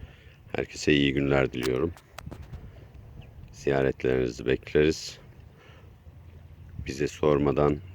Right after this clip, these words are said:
Didim'de konut almanızı tavsiye etmem. En güzel noktalar,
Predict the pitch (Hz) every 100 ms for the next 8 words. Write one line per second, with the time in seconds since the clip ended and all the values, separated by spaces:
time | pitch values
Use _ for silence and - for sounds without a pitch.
0 | - - 71 67 69 67 69 - - -
1 | - - - - - - - - - -
2 | - - - 76 69 73 69 69 69 67
3 | - 71 - 76 71 - 69 - - -
4 | - - - - 76 73 65 67 64 65
5 | - 62 62